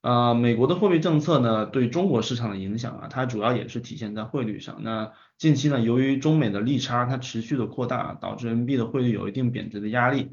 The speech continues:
啊，也是一个短期内拖累市场情绪的一个原因。我们上周啊，在理财魔方的A P P上啊，发表了一篇文章啊，叫做《再论人民币汇率的底部》啊，它介绍了我们分析人民币汇率的一个框架。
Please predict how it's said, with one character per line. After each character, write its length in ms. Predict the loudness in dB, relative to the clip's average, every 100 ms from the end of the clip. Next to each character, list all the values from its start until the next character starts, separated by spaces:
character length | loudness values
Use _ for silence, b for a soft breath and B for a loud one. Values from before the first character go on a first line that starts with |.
| B B -8
啊， 140 | -6
也 200 | -4 -8
是 160 | -2 0
一 140 | 0
个 680 | 2 2 2 0 -4 -12 -10
短 200 | -6 -6
期 120 | -2
内 160 | 0 0
拖 240 | 0 0
累 60 | 0
市 120 | -2
场 160 | -2 -2
情 200 | -6 -4
绪 100 | -2
的 100 | -2
一 60 |
个 100 | -2
原 280 | -4 -6 -6
因。 240 | -6 -6 -12 _ _ _ _
我 80 | 4
们 100 | 6
上 220 | 8 8
周 120 | 8
啊， 140 | 6 6
在 340 | 4 4 4
理 140 | 2 0
财 140 | 0
魔 100 | 2
方 160 | 2 0
的 80 |
A 60 | -2
P 100 | 0
P 140 | 0
上 140 | 0 -4
啊， 120 | -6
发 160 | -2 0
表 140 | 0
了 80 | -4
一 20 |
篇 200 | -6 -6
文 180 | -6 -8
章 140 | -8 -10
啊， 140 | -12
叫 140 | -6 -4
做 300 | -2 -4 B B _
《再 180 | 6 8
论 220 | 8 6
人 100 | 4
民 160 | 2 2
币 140 | 0
汇 180 | 0 0
率 160 | 0 -2
的 140 | -4
底 200 | -6 -10
部》 300 | -8 -8 -8 -10
啊， 60 | -8
它 80 |
介 220 | 0 2 4
绍 160 | 2
了 100 | 2
我 80 | -2
们 160 | -6 -4
分 180 | -4
析 120 | -2 -2
人 100 | 0
民 80 |
币 80 | -2
汇 200 | -2 0
率 100 | 0
的 100 | -2
一 60 | -4
个 100 | -8
框 300 | -6 -6 -4
架。 220 | -4